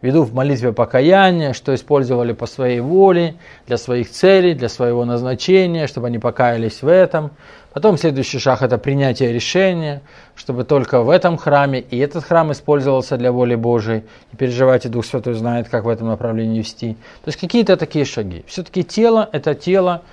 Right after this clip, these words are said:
и у него есть Богом определённые задачи для вашей миссии.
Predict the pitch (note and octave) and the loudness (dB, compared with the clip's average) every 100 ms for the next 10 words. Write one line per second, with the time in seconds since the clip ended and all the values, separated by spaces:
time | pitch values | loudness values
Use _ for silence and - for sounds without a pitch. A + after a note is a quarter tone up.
0 | - - - C#3+ D3 D#3 E3+ E3 C3+ D3 | -20 -20 -8 -4 -2 2 2 2 2 0
1 | C3+ - A#2 C#3 C3 B2+ A2+ A#2 B2 B2 | -2 -6 0 2 2 0 -2 -4 0 0
2 | A#2+ A#2 G#2+ A#2 B2+ D#3 - C3 A#2 B2 | 0 0 0 0 2 2 0 -4 0 2
3 | B2+ - B2+ B2 A#2+ - - F2+ | 2 0 -4 -2 -2 -4 -12 -16